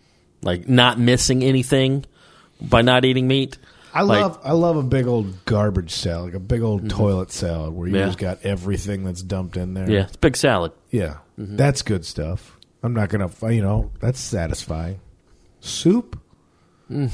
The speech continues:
Speaker 2: Made soup the other night.
Speaker 1: Yeah, what kind of soup?
Speaker 2: Just split pea soup. I had a
Speaker 1: Yeah.
Speaker 2: can of it.
Speaker 1: Oh.
Speaker 2: I came home and I was like, "Oh, you know, you're so predictable. What are you gonna do? Order a pizza?" I started ma-, making fun of myself.
Speaker 1: Uh-huh.
Speaker 2: You hack. Well, you order a pizza, you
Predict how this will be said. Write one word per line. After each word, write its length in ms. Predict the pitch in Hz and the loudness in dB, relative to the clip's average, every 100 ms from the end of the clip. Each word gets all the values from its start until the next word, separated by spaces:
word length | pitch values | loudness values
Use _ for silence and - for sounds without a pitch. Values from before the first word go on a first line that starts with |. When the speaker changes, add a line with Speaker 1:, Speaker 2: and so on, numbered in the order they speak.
| - | -2
Speaker 2:
Made 180 | 160 147 | -2 -2
soup 300 | - 185 180 | -4 -4 -2
the 100 | 175 | -2
other 140 | 175 | 0
night. 360 | 180 170 131 - | -2 -2 -2 -6
Speaker 1:
Yeah, 140 | - 120 | -4 -2
what 140 | 156 135 | -2 0
kind 120 | 117 | -2
of 60 | 104 | 0
soup? 320 | 110 95 - _ _ | -4 -4 -10 _ _
Speaker 2:
Just 240 | - 190 | -4 -2
split 340 | - - 247 - | -4 -2 -2 2
pea 160 | 220 214 | 2 2
soup. 320 | - 202 156 | 0 0 4
I 60 | 175 | 2
had 80 | |
a 20 | 143 | 2
Speaker 1:
Yeah. 60 | 139 | 0
Speaker 2:
can 200 | 185 180 | 0 2
of 100 | 135 | 0
it. 80 | 101 - - | -2 -8 -4
Speaker 1:
Oh. 200 | 117 92 _ _ _ | -2 -2 _ _ _
Speaker 2:
I 80 | 139 | -8
came 260 | 131 175 170 | -2 0 2
home 200 | 170 196 | 2 2
and 80 | |
I 20 | 175 | 2
was 100 | 131 | 0
like, 160 | 117 | -2
"Oh, 360 | 131 131 113 - - - - _ - | 2 2 2 -2 -8 -20 -20 _ -2
you 60 | |
know, 240 | 190 214 202 | 2 2 0
you're 140 | 175 190 | -2 -2
so 200 | - 254 | -2 -2
predictable. 600 | - 185 151 135 101 87 | 0 2 2 0 -6 -2
What 160 | 113 160 | 4 4
are 20 | |
you 100 | 156 | 6
gonna 80 | 139 | 4
do? 180 | 123 - | 2 2
Order 280 | 143 139 139 | 2 4 4
a 40 | |
pizza?" 320 | 135 135 135 156 | 2 2 0 0
I 20 | |
started 280 | 147 202 123 | 0 0 2
ma-, 240 | 123 131 131 | 0 0 -2
making 240 | 131 127 | -2 -2
fun 200 | - 127 123 | -2 -2 0
of 40 | |
myself. 600 | 107 98 - 104 85 - - | 0 -2 -2 -4 -4 -10 -8
Speaker 1:
Uh-huh. 280 | 90 95 90 _ _ _ _ | -6 -6 -8 _ _ _ _
Speaker 2:
You 140 | - 87 | -6 -6
hack. 480 | - - 98 - - | -4 -4 -4 -8 -2
Well, 140 | 127 | 2
you 100 | 123 | 2
order 300 | 135 131 120 | 2 2 2
a 60 | 110 | 0
pizza, 580 | - 131 135 113 85 | 0 -2 -2 -4 -4
you 80 | 95 | -8